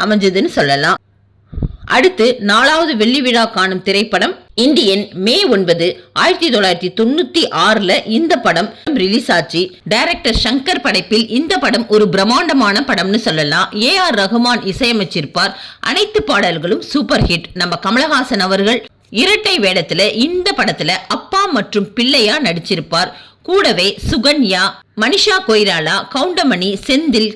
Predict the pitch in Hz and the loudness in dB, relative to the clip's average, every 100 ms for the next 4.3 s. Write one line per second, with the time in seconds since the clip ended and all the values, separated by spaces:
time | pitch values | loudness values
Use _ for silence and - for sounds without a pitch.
0 | - 240 - 392 381 208 175 185 214 - | -4 -4 -2 2 2 2 0 -4 -6 -10
1 | _ - 262 349 392 262 302 233 190 - | _ -4 -2 0 0 0 0 0 -2 -2
2 | 240 - 165 147 165 180 175 175 262 - | -2 0 -2 0 -2 -2 -2 0 0 0
3 | 381 269 233 302 302 185 202 202 165 165 | -2 2 0 0 -2 -2 0 -2 -4 -2
4 | 185 240 320 | 0 0 0